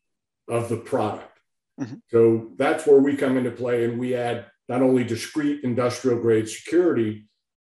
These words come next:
Speaker 1: but we help them augment their compliance. And you think about a, a dispensary, if, if an employee quits and takes the keys with them,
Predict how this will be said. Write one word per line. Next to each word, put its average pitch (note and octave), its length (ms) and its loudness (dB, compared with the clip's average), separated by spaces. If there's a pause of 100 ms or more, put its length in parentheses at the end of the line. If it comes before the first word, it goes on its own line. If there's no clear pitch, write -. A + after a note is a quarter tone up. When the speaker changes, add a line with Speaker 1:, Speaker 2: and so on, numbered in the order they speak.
Speaker 1:
but B2+ 100 0
we C3 140 2
help D3 200 -2
them C3 240 -2
augment B2+ 640 -4 (420)
their B2 240 0
compliance. A2+ 1080 -2 (540)
And A#2 340 -2
you C3 140 2
think C#3+ 180 4
about B2 440 0
a, A#2+ 100 -4
a G#2+ 40 -2
dispensary, A#2+ 680 0
if, - 160 -8 (120)
if A#2 180 0
an A#2 60 -2
employee D3+ 720 4 (540)
quits - 440 4
and B2 140 -2
takes C3+ 300 -2
the - 80 -2
keys C#3 400 -8
with C3+ 260 2
them, G#2+ 340 -2